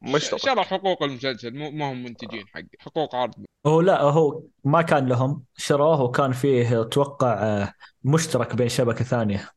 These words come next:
Speaker 3: طيب، بكذا خلصنا الأخبار. عندكم شيء تضيفونه في الأخبار؟ كذا عندكم أخبار جديدة، شيء؟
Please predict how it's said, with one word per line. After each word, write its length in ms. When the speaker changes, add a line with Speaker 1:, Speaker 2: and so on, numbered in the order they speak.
Speaker 3:
طيب، 280
بكذا 760
خلصنا 480
الأخبار. 640
عندكم 360
شيء 180
تضيفونه 400
في 60
الأخبار؟ 460
كذا 340
عندكم 320
أخبار 380
جديدة، 360
شيء؟ 360